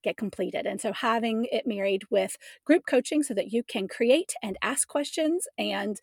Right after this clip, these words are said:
um, brainstorm in real time is really helpful. So that is launching again. If you need any more information, you can D M me on Instagram, or you can go to my website, Corey fraser photography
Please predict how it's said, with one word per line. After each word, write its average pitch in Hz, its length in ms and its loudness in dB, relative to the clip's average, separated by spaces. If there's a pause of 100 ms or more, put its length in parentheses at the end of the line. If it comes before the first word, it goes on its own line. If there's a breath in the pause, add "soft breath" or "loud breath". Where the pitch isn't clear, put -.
(260 loud breath)
um, 190 300 -2
brainstorm 269 680 4
in 208 140 -4
real 202 200 0
time 208 320 -6
is 196 140 -10
really 180 200 -2
helpful. - 440 -6
So - 240 4 (360 loud breath)
that 202 120 2
is 196 160 2
launching 277 320 2
again. 262 360 0
If 202 120 -4
you 233 60 -2
need 196 200 -4
any 233 140 0
more 214 160 -2
information, 202 540 -4
you 185 140 0
can 185 240 -8
D 226 180 -4
M 220 100 -2
me 190 100 -2
on - 120 -8 (100)
Instagram, 285 560 2
or 214 100 -6
you 202 140 -2
can 220 160 -4
go 196 160 0
to 196 160 -6
my 185 120 -4
website, 196 440 -4
Corey - 220 -8
fraser 202 320 -8
photography 208 500 -10